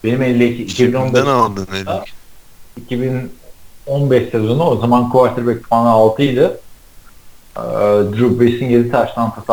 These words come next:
Speaker 1: attığı Giants maçı. Kansas
Speaker 2: Ha, tabii, tabii, evet.
Speaker 1: elli iki. Ha, yani düşürsen yine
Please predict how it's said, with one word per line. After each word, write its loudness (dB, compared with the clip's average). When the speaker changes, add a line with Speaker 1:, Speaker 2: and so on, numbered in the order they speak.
Speaker 1:
attığı -4
Giants 0
maçı. -10
Kansas -2
Speaker 2:
Ha, -2
tabii, -2
tabii, -8
evet. -12
Speaker 1:
elli 2
iki. -8
Ha, 0
yani -2
düşürsen -4
yine 0